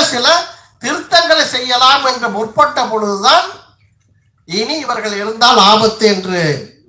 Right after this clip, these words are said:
எண்ணத்திலே அதற்கான எதிர்ப்பினை அவர்கள் வெளிப்படுத்தி, ஏதோ பெரிய சுதந்திர போராட்டத்தை துவங்கியது போல அவர்கள் அதுக்கு ஒரு முகமூடியை திணித்தார்கள். அதனாலதான் ஐயா அவர்கள் சொன்னார்கள், இது ஒரு just transfer of power தான், மேடோவர் பண்ணியிருக்கிறாங்க.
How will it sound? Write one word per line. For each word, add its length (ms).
எண்ணத்திலே 560
அதற்கான 560
எதிர்ப்பினை 580
அவர்கள் 300
வெளிப்படுத்தி, 680
ஏதோ 200
பெரிய 300
சுதந்திர 520
போராட்டத்தை 640
துவங்கியது 520
போல 200
அவர்கள் 420
அதுக்கு 280
ஒரு 180
முகமூடியை 640
திணித்தார்கள். 520
அதனாலதான் 380
ஐயா 220
அவர்கள் 320
சொன்னார்கள், 380
இது 120
ஒரு 200
just 280
transfer 460
of 160
power 360
தான், 220
மேடோவர் 580
பண்ணியிருக்கிறாங்க. 600